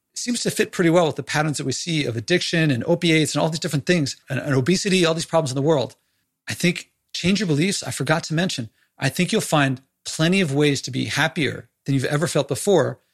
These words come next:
when you exit that system of want, want, want, grow, grow, grow,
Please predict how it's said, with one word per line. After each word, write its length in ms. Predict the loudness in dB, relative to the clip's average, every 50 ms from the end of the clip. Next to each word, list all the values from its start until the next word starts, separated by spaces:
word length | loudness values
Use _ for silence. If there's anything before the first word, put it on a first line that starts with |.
| _ _ _
when 140 | -2 2 2
you 80 | 2 2 0
exit 320 | 0 0 0 0 -2 -2
that 160 | -2 -2 -2 -2
system 360 | -4 -6 -6 -6 -6 -6 -6
of 200 | -6 -8 -10 _ _ _ _ _ -4
want, 300 | 0 2 2 2 2 2
want, 240 | 0 0 0 -2
want, 340 | -2 -4 -4 -4 -4 -6 _
grow, 220 | 0 2 2 2 2
grow, 200 | 2 2 0 0
grow, 380 | 0 -2 0 0 -2 -2 -6